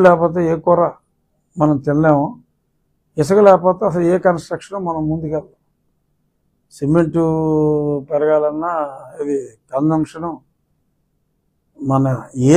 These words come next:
అభివృద్ధి జరగాలన్నా ఇసుకే మెయిన్. So దాని మీద టాప్ ప్రయారిటీగా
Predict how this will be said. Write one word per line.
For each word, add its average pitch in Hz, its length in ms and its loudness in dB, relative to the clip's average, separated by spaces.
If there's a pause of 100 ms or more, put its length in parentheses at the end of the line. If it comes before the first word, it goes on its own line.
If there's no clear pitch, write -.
(120)
అభివృద్ధి 175 420 4
జరగాలన్నా 156 560 0 (880)
ఇసుకే 165 340 -2 (500)
మెయిన్. 147 340 -2 (640)
So 147 80 -12 (100)
దాని 151 240 6
మీద 160 160 2 (380)
టాప్ 147 240 2
ప్రయారిటీగా 147 500 2